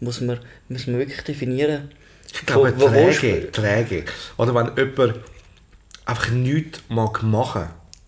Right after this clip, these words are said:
Speaker 2: oder? Einfach so, hey, weißt du, ja, kein Bock mehr.
Speaker 1: Mhm.
Speaker 2: Hängen lieber faul umeinander.
Speaker 1: Oder gleichgültig, oder? Ja.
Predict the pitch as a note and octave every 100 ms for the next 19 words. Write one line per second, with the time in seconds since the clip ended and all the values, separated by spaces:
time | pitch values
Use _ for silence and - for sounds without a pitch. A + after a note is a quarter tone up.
0 | - F#2+ G2 A2 G#2+ G#2 - G#2+ C3 A2+
1 | A#2+ B2 A2 A2 A#2 - - D#2+ - A#1+
2 | - - - - - _ - - - A2
3 | G2+ A2 A#2+ - _ _ _ - B2 A#2
4 | B2+ C3+ A#2 - A#2 A2+ A2 G#2 G2 F#2+
5 | F2 B2+ C3 C3+ - - B2+ A#2+ - A#2
6 | A#2 B2 B2+ C3 - B2 B2